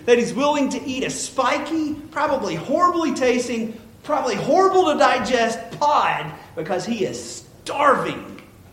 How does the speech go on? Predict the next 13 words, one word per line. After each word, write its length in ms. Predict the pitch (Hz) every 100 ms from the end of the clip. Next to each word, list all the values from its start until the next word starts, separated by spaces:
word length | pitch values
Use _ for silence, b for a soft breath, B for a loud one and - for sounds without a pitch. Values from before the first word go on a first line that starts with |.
| - - - - - -
This 220 | 262 277
guy 280 | 240 190 160
is 120 | 151
completely 1000 | - 175 165 196 240 254 240 180 127 123 - -
self-degraded 1040 | - 190 165 170 165 147 143 139 135 123
himself. 540 | 117 - 139 98 98 - B B
He 180 | 233 233 214
has 120 | 185
brought 540 | - - 214 226 208
himself 500 | 202 - 214 190 - 160
to 40 |
the 260 | 151 139 151
worst 380 | 208 214 208